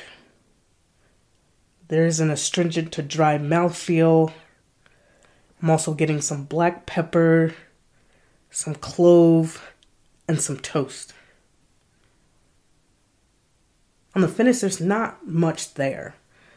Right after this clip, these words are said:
In fact, I would say that there's nothing there. So now that I've tasted these two, which one is moving on to the next round? For number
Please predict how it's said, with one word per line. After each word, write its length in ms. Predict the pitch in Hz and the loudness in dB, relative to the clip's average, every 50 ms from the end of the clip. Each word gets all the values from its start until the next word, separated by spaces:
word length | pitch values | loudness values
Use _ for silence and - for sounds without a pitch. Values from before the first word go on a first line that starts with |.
| _ _ - | _ _ -14
In 80 | 160 - | -12 -6
fact, 280 | - 170 160 156 160 | -2 -2 -2 0 0
I 60 | 156 147 | -4 -4
would 140 | 135 - | -4 -4
say 100 | - 156 | -4 -4
that 160 | 143 143 139 - | -4 -4 -4 -4
there's 180 | 139 135 131 | -6 -6 -4
nothing 460 | 139 139 139 143 135 - 135 - - | -6 -4 -4 -4 -4 -6 -10 -12 -10
there. 300 | 95 87 - - - - - - _ _ _ _ _ _ _ _ _ _ _ _ _ _ _ _ _ _ _ _ _ _ _ _ _ _ _ _ _ _ _ _ _ _ _ _ _ _ _ _ _ _ _ _ _ | -10 -10 -10 -10 -12 -14 -18 -20 _ _ _ _ _ _ _ _ _ _ _ _ _ _ _ _ _ _ _ _ _ _ _ _ _ _ _ _ _ _ _ _ _ _ _ _ _ _ _ _ _ _ _ _ _
So 140 | - - 196 | -4 0 4
now 180 | 196 202 233 | 6 6 6
that 140 | 233 254 233 | 6 6 4
I've 140 | 214 - - | 4 2 2
tasted 360 | - 190 190 190 185 165 - | 0 0 0 0 -2 -6 -6
these 200 | 170 160 156 - | -6 -8 -6 -8
two, 360 | - - 170 170 165 160 165 - | -6 -4 -4 -4 -4 -6 -10 -10
which 320 | 180 196 240 240 - - | -4 -4 -4 -4 -4 -4
one 140 | 180 170 165 | -2 -2 -2
is 180 | 156 156 156 - | -2 -4 -4 -2
moving 300 | 165 156 156 151 135 - | -4 -2 -2 -4 -6 -6
on 220 | 139 147 147 143 139 | -6 -6 -6 -6 -8
to 100 | - 156 | -10 -10
the 80 | 143 | -8
next 400 | 139 143 139 139 - - - - | -6 -6 -8 -8 -8 -10 -12 -10
round? 380 | - - 78 - - - - - _ _ _ _ _ _ _ _ _ _ _ _ _ _ _ _ _ _ _ _ _ _ _ _ _ _ _ | -12 -12 -12 -14 -16 -18 -20 -20 _ _ _ _ _ _ _ _ _ _ _ _ _ _ _ _ _ _ _ _ _ _ _ _ _ _ _
For 160 | - - 196 | -4 0 2
number 280 | 220 247 254 220 - | 4 4 4 2 0